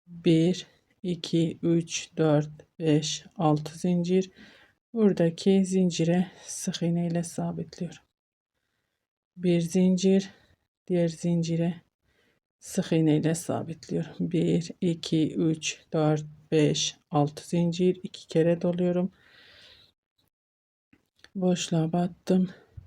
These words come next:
Şöyle trabzan ipimi doladım iki kere. Aynı yere tekrar batıyorum.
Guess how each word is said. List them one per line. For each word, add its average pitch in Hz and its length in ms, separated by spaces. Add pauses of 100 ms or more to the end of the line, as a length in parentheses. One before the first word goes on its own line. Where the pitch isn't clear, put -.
(1080)
Şöyle 175 760 (260)
trabzan 160 480 (260)
ipimi 160 440
doladım 175 440
iki - 280
kere. 175 340
Aynı 165 260
yere 170 260
tekrar 180 540
batıyorum. 185 640